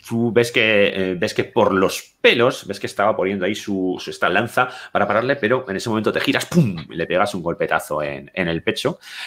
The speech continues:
Le haces siete puntos, siete puntos de daño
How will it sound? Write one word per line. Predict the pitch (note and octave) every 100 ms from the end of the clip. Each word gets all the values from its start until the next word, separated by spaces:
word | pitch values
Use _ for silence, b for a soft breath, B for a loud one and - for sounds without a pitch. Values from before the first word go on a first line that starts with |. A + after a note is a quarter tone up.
| -
Le | G2+
haces | - A#2+ G#2+ -
siete | - G#2 A2 A2
puntos, | G2+ F#2+ F2+ E2+ E2 -
siete | A2+ F#2+
puntos | A2+ G2 F2+
de |
daño | F2+ G2 B2+